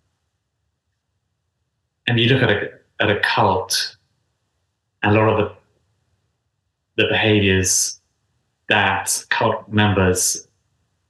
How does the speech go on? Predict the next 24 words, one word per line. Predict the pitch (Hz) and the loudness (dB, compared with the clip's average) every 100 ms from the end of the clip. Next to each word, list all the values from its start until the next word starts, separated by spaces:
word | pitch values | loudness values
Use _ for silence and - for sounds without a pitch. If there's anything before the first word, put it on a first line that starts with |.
| _ _ _ | _ _ _
been | - 98 | -2 0
en-, | 98 104 - | 0 -2 -6
encouraged | 98 - 117 104 98 - - | -6 -2 2 2 2 0 0
to | 98 95 90 95 | 2 2 0 -2
engage | 92 92 104 104 101 | -4 0 2 2 2
in | 92 90 | 0 0
and, | 87 92 92 - 98 | -2 -6 -12 -10 -6
and | 101 | -4
the | 95 | 0
beliefs | 101 107 98 90 - | 2 2 2 0 0
there, | 101 92 92 | 0 0 -2
you | 98 | -4
could, | - - _ - - - _ _ _ _ _ _ _ _ _ - - - | -6 -6 _ -20 -20 -20 _ _ _ _ _ _ _ _ _ -14 -14 -6
they | 113 104 | 0 2
look | 101 95 - - - - _ _ _ _ _ _ _ - | 4 2 -2 -4 -10 -18 _ _ _ _ _ _ _ 0
wrong. | 107 107 98 90 90 - - _ _ _ _ _ _ _ _ _ _ _ _ _ _ _ - | 2 4 0 -2 -8 -14 -18 _ _ _ _ _ _ _ _ _ _ _ _ _ _ _ 0
But | 120 113 | 0 2
within | 117 110 143 139 123 117 - | 2 4 4 4 4 2 2
that | 135 151 120 | 2 2 0
group, | - 160 113 95 101 - - _ - | 0 2 2 0 -4 -10 -20 _ -2
they | 113 113 - - _ | 2 2 0 -8 _
probably | 123 120 110 104 | 0 2 2 0
feel | - 113 107 104 | 0 2 4 2
good. | 131 101 87 | 2 2 0